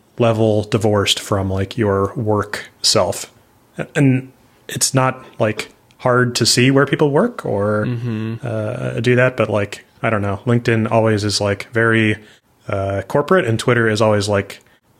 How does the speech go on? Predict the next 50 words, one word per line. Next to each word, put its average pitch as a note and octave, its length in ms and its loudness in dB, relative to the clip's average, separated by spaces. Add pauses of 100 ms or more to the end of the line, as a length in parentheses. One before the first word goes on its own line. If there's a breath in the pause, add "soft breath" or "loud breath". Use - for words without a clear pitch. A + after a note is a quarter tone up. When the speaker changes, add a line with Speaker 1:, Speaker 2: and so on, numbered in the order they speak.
(300)
Speaker 1:
that A2+ 220 0
one B2 160 2
level G#2+ 440 0 (480 loud breath)
lower, F#2+ 560 -8
I, C3 260 -6
I, A#2 60 0
I A#2 40 -2
feel. A2+ 300 -8
Speaker 2:
Yeah. B2 120 2
Speaker 1:
It's G2 60 2
like, A2+ 240 0
it's D3 100 -2
like D3 180 -2
the C3+ 100 2
off-topic B2+ 600 0
Slack A2+ 320 0
channel G#2+ 300 -2
versus, G#2+ 360 0
like, G#2+ 160 0
the - 80 -4
all-hands A#2 480 0
Speaker 2:
<laughs> - 40 -2
Speaker 1:
Slack G#2 200 0
channel. G#2 360 -4 (580 loud breath)
Speaker 2:
Yeah, A2+ 340 -2
it's C3 180 -6
where B2 80 0
all A#2 100 0
the A#2 120 -2
degenerates A#2+ 680 -2
<laughs> - 120 -4
hang D3 160 0 (120)
out C3+ 200 -2
instead C3 320 -2
of B2 140 -2
over B2 260 -2
on A2+ 140 -4
LinkedIn. A#2+ 520 -4 (480 loud breath)
Speaker 1:
Yeah. A#2+ 120 -4 (220)
Speaker 2:
Um, B2 180 -4 (500)
Speaker 1:
The C3 80 -2
nice C#3 120 0
Speaker 2:
speaking G#3 240 2
Speaker 1:
part G3 100 2
Speaker 2:
of C#3+ 60 4
Speaker 1:
I C#3 60 4
will E3 140 4
say D3 280 2
about B2+ 240 0
LinkedIn B2+ 500 -4